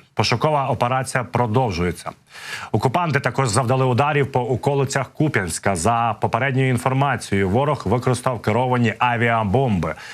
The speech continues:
Внаслідок ударів постраждав п'ятдесятип'ятирічний волонтер. Чоловік отримав уламкові поранення, госпіталізований до медичної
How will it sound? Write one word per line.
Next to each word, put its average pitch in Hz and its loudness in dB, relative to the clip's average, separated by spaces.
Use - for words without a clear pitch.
Внаслідок 120 0
ударів 117 2
постраждав 107 -2
п'ятдесятип'ятирічний 104 0
волонтер. 101 0
Чоловік 104 0
отримав 107 0
уламкові 107 2
поранення, 131 0
госпіталізований 131 0
до 123 2
медичної 120 2